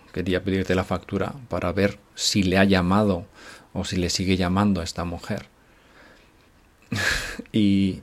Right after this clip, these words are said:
y fue donde ya entré, le digo, "A ver, aunque yo, mira, aunque yo te dé la factura, en la factura, como ahora, él, eh, las líneas, esas líneas que tienes, t-, tienen llamadas ilimitadas, no tienen ningún coste, con lo cual no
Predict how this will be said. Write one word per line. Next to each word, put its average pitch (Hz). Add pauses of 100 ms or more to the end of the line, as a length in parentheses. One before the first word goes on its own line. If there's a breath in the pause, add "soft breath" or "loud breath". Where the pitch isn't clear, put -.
y 98 (180)
fue 98
donde 95
ya 95
entré, 95
le 92
digo, 90
"A 87
ver, 104
aunque 104
yo, 104 (100)
mira, 113
aunque 107
yo 151
te 147
dé 131
la 113
factura, 143 (460 loud breath)
en 113
la 107
factura, 117
como 107
ahora, 143 (100)
él, 131
eh, 127
las 117
líneas, 135
esas 123
líneas 120
que 113
tienes, 101
t-, -
tienen 127
llamadas 117
ilimitadas, 120 (380 soft breath)
no 120
tienen 120
ningún 113
coste, 131 (280 loud breath)
con 107
lo 101
cual 127 (760 loud breath)
no 120